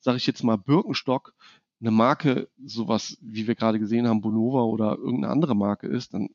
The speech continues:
würde man sich vermutlich schon denken, „Oh, da gibt es vielleicht Schwächen im System.“ Und darüber hinaus kannst du dann halt gucken, okay, ist die Marke vielleicht doch nicht so stark vertreten, ne, auf der Plattform? Und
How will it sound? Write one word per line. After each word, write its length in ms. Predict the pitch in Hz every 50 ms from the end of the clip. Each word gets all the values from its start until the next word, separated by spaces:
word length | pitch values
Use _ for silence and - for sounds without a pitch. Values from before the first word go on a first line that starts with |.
| _ - - _ _ _ _ _ _ _ _ _ _ _ - - - - _ _
würde 160 | - 127 131 139
man 160 | 135 127 117
sich 160 | 120 - -
vermutlich 440 | - - 120 123 131 151 - - -
schon 120 | - 127 110
denken, 220 | 120 - - -
„Oh, 220 | 139 135 147 180 - - - - _ _
da 100 | - 127
gibt 220 | 107 156 170 - -
es 100 | 175 -
vielleicht 280 | - 147 147 - - -
Schwächen 380 | - 180 208 214 - - 123
im 180 | - - 120 110
System.“ 540 | 101 110 101 - - - 117 101 98 92 -
Und 200 | - 117 117 - - - - - - - _ _ _ _
darüber 400 | _ - 135 147 160 180 180 156
hinaus 520 | 139 135 127 120 117 135 190 254 - -
kannst 260 | - 185 208 190 -
du 60 | - 190
dann 180 | 165 165 160
halt 180 | 147 139 - -
gucken, 320 | - 185 - _ 269 254 -
okay, 440 | - - - - 147 190 240 254 - - - _ _ _ _ _ _ _ _ _ _ _ _ _
ist 220 | 233 214 - -
die 60 | 233
Marke 320 | 196 170 156 165 - 160 139
vielleicht 280 | - 143 135 - -
doch 140 | 254 226 -
nicht 140 | 190 139 -
so 100 | - 117
stark 320 | - - - 127 120 - -
vertreten, 680 | - 117 - - - 120 - - - - - - - _ _ _ _ _
ne, 260 | - 139 196 - - -
auf 140 | - 110
der 120 | - 127 117
Plattform? 640 | - - 113 - - - - - - - - 127 _ _ _ _ - - - - - _
Und 280 | - 127 120 117 -